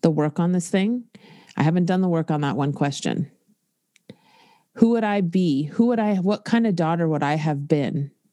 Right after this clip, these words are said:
without the thought that she shouldn't have been an alcoholic? I would have been way more patient.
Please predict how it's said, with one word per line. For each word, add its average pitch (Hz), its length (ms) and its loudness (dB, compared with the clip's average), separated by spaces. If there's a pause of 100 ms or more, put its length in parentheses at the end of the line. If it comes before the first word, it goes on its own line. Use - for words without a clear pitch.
(480)
without 160 360 0
the 165 100 0
thought 143 600 -4 (600)
that 143 160 0
she - 140 2
shouldn't 160 380 0
have 147 120 0
been 139 140 -2
an 127 100 -2
alcoholic? - 680 -2
I 135 80 0
would 143 120 2
have 151 100 -2
been 139 240 -2
way 151 200 0
more 147 180 0
patient. 139 640 -4